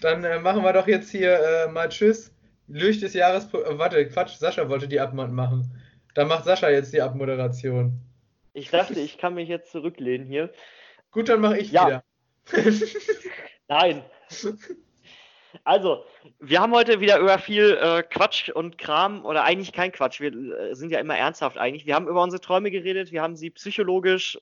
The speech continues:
Speaker 2: sehr hochwertig und qualifiziert gedeutet und wir haben natürlich auch über Lurche geredet und euch die neuesten Trends und neuestens, die neuesten, äh, Modetrends und die neuesten Sachen, die in sind auf dem Lurchmarkt, haben wir euch präsentiert.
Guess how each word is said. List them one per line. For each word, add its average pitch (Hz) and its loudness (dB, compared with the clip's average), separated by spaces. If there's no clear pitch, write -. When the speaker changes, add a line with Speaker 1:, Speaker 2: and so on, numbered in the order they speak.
Speaker 2:
sehr 170 2
hochwertig 175 -2
und 151 -10
qualifiziert 165 -4
gedeutet 170 2
und 220 -2
wir 147 0
haben 170 -2
natürlich 190 -2
auch 180 2
über 160 0
Lurche 196 2
geredet 165 -8
und 160 -8
euch 156 -4
die 160 -10
neuesten 156 -6
Trends 160 -4
und 143 -12
neuestens, 143 -4
die 147 -6
neuesten, 156 -2
äh, 139 0
Modetrends 180 2
und 165 -10
die 151 -10
neuesten 160 -6
Sachen, 165 -2
die 151 -10
in 208 -6
sind 170 -4
auf 156 -2
dem 165 -4
Lurchmarkt, 160 -2
haben 160 -6
wir 143 0
euch 147 -2
präsentiert. 160 0